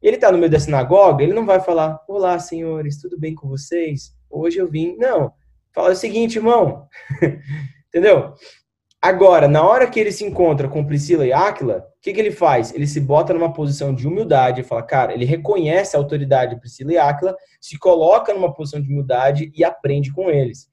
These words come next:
Se ele não faz isso, ele nunca teria se tornado uma das figuras mais importantes do Novo Testamento.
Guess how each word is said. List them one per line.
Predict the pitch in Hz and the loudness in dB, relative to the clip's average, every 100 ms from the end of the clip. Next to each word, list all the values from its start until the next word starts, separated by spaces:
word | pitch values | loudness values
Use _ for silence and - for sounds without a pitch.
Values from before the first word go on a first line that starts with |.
| _ _ | _ _
Se | - 285 | -6 0
ele | 285 | 4
não | 226 226 | 4 4
faz | 151 131 | 2 0
isso, | 170 190 - - - 175 | -2 -4 -8 -16 -4 4
ele | 185 | 6
nunca | 175 165 220 262 262 247 | 4 2 -2 -2 0 0
teria | 240 233 180 | 2 4 4
se | 175 180 | 4 -2
tornado | 196 196 165 151 147 170 | -4 0 2 2 0 -2
uma | 175 190 196 | -4 -2 -2
das | 190 190 | -2 -4
figuras | 170 151 160 156 | -10 -4 -2 -2
mais | 151 151 156 170 | -2 0 -2 -4
importantes | 180 196 - 139 131 | -6 -10 -6 -4 -4
do | 143 | -2
Novo | 139 135 | -2 -2
Testamento. | 147 190 185 156 147 | -6 -4 -2 -2 -4